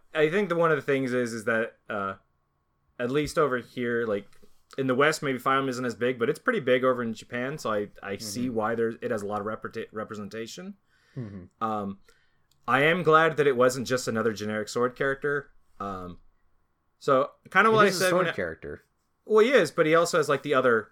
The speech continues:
Speaker 1: elements
Speaker 2: Yeah.
Speaker 1: that make him
Speaker 2: Yeah.
Speaker 1: not just another sword character. Uh,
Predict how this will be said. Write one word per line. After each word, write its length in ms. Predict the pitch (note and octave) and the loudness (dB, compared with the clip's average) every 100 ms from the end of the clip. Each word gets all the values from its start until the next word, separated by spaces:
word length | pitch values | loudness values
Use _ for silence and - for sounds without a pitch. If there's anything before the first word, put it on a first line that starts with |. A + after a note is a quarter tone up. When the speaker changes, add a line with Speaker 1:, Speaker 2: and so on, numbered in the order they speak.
| _ _ - | _ _ 0
Speaker 1:
elements 400 | C#3 C3 B2 A2+ | 4 4 2 -2
Speaker 2:
Yeah. 40 | |
Speaker 1:
that 80 | A#2 | -4
make 200 | A#2 A2+ | -4 -2
him 140 | A2+ | -2
Speaker 2:
Yeah. 100 | G2+ | 0
Speaker 1:
not 240 | A2 A2+ A#2 | 0 -2 -4
just 420 | F#2 A#2+ G#2+ - - | -2 0 -2 -8 -10
another 400 | G#2 G#2 G2+ F#2+ | -6 -6 -6 -6
sword 300 | G#2+ G2+ - | -6 -6 -6
character. 460 | F2+ E2+ F2+ F2+ _ _ _ _ _ _ - | -10 -10 -12 -12 _ _ _ _ _ _ -8
Uh, 220 | G#2+ | -6